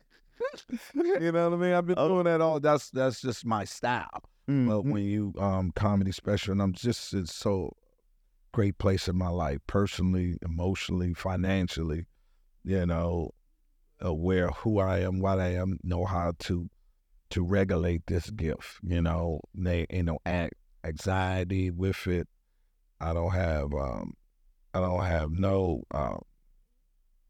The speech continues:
Speaker 1: nervousness about it, no expectation, no limitations, just know how to do it and, uh, no competition 'cause you're dealing with something that's s-, subjective.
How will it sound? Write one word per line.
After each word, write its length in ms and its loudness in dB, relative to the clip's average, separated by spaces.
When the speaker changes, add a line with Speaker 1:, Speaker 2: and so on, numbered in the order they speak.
Speaker 1:
nervousness 880 4
about 420 0
it, 160 0
no 300 0
expectation, 1000 -2
no 120 0
limitations, 960 -2
just 400 -2
know 280 2
how 220 2
to 120 2
do 300 0
it 100 -2
and, 400 2
uh, 120 -8
no 280 0
competition 840 -2
'cause 240 0
you're 80 0
dealing 360 0
with 100 -2
something 300 -2
that's 280 -4
s-, 340 -10
subjective. 800 -2